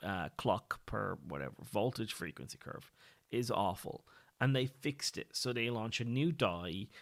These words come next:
which is the same size, but they fixed the voltage frequency curve. And we all know h-, what I think of that. I think that's like, you know, wank off, right? And then there's another one, whereas, like, it's like,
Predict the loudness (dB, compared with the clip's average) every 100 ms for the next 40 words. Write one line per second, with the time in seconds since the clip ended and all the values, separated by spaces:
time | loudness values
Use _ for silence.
0 | -20 -20 -18 -6 -6 -2 -4 -4 -4 2
1 | 4 2 2 4 4 4 0 -4 -4 -2
2 | -2 0 0 2 0 0 -2 -4 -8 -6
3 | -6 -8 -10 -10 -10 -10 -12 -2 2 6
4 | 6 6 6 4 2 0 -4 -6 -4 -2
5 | 0 0 -2 -2 -4 -8 -8 -8 -8 -10
6 | -8 -8 -6 -8 -8 -8 -8 -8 -10 -20
7 | _ _ _ _ _ _ _ _ _ _
8 | _ _ _ -8 -6 -8 -10 -6 -4 -4
9 | -6 -8 -10 -18 -20 -20 -20 0 6 6
10 | 4 -6 _ _ _ 4 6 8 6 4
11 | 2 6 8 8 6 6 6 4 2 0
12 | -4 -6 0 2 4 4 4 4 0 -8
13 | -10 -2 -2 -2 -2 0 0 0 -6